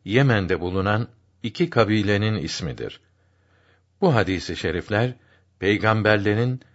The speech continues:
Rableri yanında diri olduklarını göstermektedir. Onların cesetleri,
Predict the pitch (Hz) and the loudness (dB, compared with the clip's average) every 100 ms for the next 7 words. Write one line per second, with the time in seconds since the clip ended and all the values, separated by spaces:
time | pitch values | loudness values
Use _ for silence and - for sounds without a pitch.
0 | _ - 82 107 101 101 117 147 123 107 | _ -12 -2 0 2 2 0 2 0 0
1 | 104 98 101 87 120 160 113 104 107 117 | 0 2 0 2 2 4 2 0 -4 0
2 | 104 95 76 71 69 - 69 64 60 - | 0 0 -2 -6 -6 -4 -2 -2 -8 -8
3 | 64 58 - _ _ _ _ _ _ _ | -8 -8 -12 _ _ _ _ _ _ _
4 | _ _ _ 131 147 156 170 151 92 90 | _ _ _ 2 4 4 4 2 0 -2
5 | - 82 - 82 80 76 | 0 -2 -2 -4 -2 -4